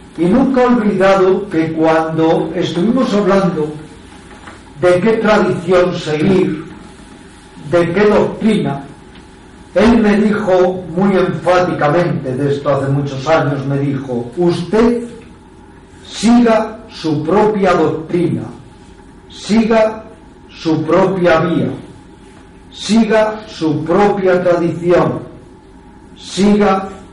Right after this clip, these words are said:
su propia senda". Y luego añadió: "Y la verdadera senda es la senda sin senda".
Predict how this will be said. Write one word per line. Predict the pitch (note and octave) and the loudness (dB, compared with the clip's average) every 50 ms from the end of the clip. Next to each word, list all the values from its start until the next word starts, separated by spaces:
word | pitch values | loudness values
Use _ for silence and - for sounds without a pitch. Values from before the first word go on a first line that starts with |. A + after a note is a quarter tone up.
| - | -20
su | - - - E3 D#3 C#3 - | -16 -8 -4 -2 -2 -2 -2
propia | - D#3+ G3 A3+ A3 G#3+ G3+ F#3+ F3+ F3+ F3 F3 F3 - - | -2 0 2 2 2 2 0 0 0 0 0 0 0 -2 -6
senda". | - - - - E3 D#3 - - - - - - - - - - - - - - - | -10 -14 -6 -2 -2 0 0 -2 -4 -8 -10 -14 -14 -16 -18 -20 -20 -20 -20 -14 -6
Y | E3 D#3+ E3 | -2 0 0
luego | E3+ F3+ F#3+ G3+ G#3 G3+ G#3 G3+ F#3+ | 2 2 4 4 4 4 4 2 2
añadió: | F3 E3+ E3 D#3 D3 C3+ C3 A#2+ A#2 A#2+ - - - - - - - - - - - - - - - - - - - - - - | 2 0 0 -2 -2 -2 -2 -4 -4 -6 -6 -10 -18 -20 -20 -20 -20 -20 -20 -20 -20 -20 -20 -20 -20 -20 -20 -20 -20 -20 -12 -6
"Y | E3+ F3 F3+ | -2 0 2
la | F#3 E3+ E3 E3+ F3+ | 2 2 2 2 2
verdadera | F3+ F3 E3+ E3+ E3+ - A#3 A#3 A#3 G3 - | 0 0 0 2 2 2 2 2 2 0 0
senda | - - - A3 A#3+ A#3+ G3 E3+ D3+ C#3+ D#3+ D#3+ - - - - - - - | -4 -4 0 0 2 2 2 0 -2 -4 -4 -4 -4 -6 -10 -12 -14 -6 -2
es | E3+ G3+ A#3+ A#3+ - - - - - C#3+ | 0 2 2 2 2 -2 -4 -10 -10 -6
la | C3+ C#3 D3 C#3+ C#3 | -2 -2 0 0 0
senda | - - - G#3 A#3 A3+ A3 G#3+ G#3 A3+ A3 A3 - - - - | -2 -4 -2 0 0 0 0 -2 -2 -2 -2 -2 -4 -8 -14 -16
sin | - - C#3+ C3 A#2+ A2+ - | -12 -8 -6 -6 -4 -6 -8
senda". | - - B2 A2+ - - - | -8 -10 -10 -10 -10 -12 -16